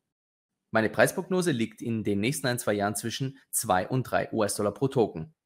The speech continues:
Das White Paper ist gut ausgeschrieben, aber es fehlt mir etwas an Details, vor allem was das Metaverse, N F T und Launchpad angeht. Die Risiken des Smart Contracts sind wie bei jedem anderen Kryptoprojekt ebenfalls gegeben. Allerdings zeigt das Audit von Certic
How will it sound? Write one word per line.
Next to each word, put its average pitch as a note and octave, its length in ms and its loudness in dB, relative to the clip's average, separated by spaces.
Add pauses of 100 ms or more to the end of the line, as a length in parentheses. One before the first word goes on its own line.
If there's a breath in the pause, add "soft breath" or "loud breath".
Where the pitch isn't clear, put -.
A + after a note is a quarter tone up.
(100)
Das G#2 240 4
White D3 220 6
Paper F3 240 0
ist B2 160 0
gut - 160 -6
ausgeschrieben, C3+ 560 -2
aber A#2+ 180 2
es A#2+ 140 -4
fehlt C#3+ 380 -2
mir B2+ 160 -6
etwas G#2+ 320 -6
an G#2+ 100 -6
Details, C3+ 460 -2 (260 loud breath)
vor - 240 -2
allem A3+ 400 -2 (260 loud breath)
was E3 300 0
das E3+ 180 -2
Metaverse, C3 560 -2
N B2 100 -6
F A2+ 140 -8
T B2 200 -8
und A#2 160 -6
Launchpad A2 440 -4
angeht. F2+ 400 -8 (680)
Die D3+ 120 4
Risiken G3+ 420 0
des B2+ 140 0
Smart G#2+ 260 -2
Contracts C3+ 500 -4
sind A2+ 300 -4
wie A#2 100 0
bei G#2 160 2
jedem F3 340 -2
anderen B2+ 680 -2
Kryptoprojekt G#2+ 600 -2
ebenfalls D#3+ 480 0
gegeben. A#2+ 440 -2 (460)
Allerdings C#3+ 560 4
zeigt A#2+ 420 0
das G#2+ 140 -2
Audit C#3+ 320 0
von - 160 -6
Certic D3+ 520 -2